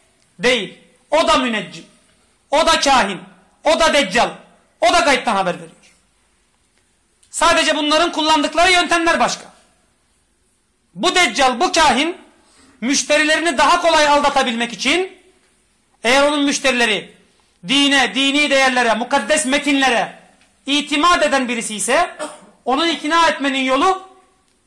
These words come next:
kahve fincanının içindeki kahve artığından geçmiyor. Kahve fincanının içinde kalan bu artıkla aklı ve dini eksik olan bazı kimseleri kandırabilirsin. Ama dini ve mukaddes değerlere, mukaddes metinlere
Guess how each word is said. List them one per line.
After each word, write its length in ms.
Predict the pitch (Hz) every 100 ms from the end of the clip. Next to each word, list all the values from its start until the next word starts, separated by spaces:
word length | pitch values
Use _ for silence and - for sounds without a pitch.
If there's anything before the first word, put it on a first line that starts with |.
| _ _ -
kahve 340 | 294 277 339
fincanının 500 | 302 294 294 294 285
içindeki 380 | 285 285 311 349
kahve 260 | 320 302 349
artığından 480 | 330 320 311 381
geçmiyor. 340 | 339 - 214 - - _ _ _ _ _ _ _ _ _ _ - _ -
Kahve 300 | 220 247 285
fincanının 360 | 277 262 269
içinde 240 | 254 262 262
kalan 260 | 254 247
bu 100 | 302
artıkla 560 | 277 - 240 277 359 - - - -
aklı 380 | 285 294 320 302
ve 160 | 269
dini 220 | 285 302
eksik 340 | 311 311 349 302
olan 260 | 285 262
bazı 280 | 240 330 254
kimseleri 360 | 277 254 302 359
kandırabilirsin. 640 | 349 339 349 349 294 - - _ - - - - 285 285 - - _ _ _ - - _ _ _ - _ -
Ama 260 | 190 254
dini 340 | 240 262 294 311
ve 60 |
mukaddes 800 | 285 269 262 240 320 - - - - _ _
değerlere, 680 | 208 254 240 220 202 160 - - - -
mukaddes 560 | 190 254 254 202 320 240
metinlere 800 | 262 262 269 254 220 - -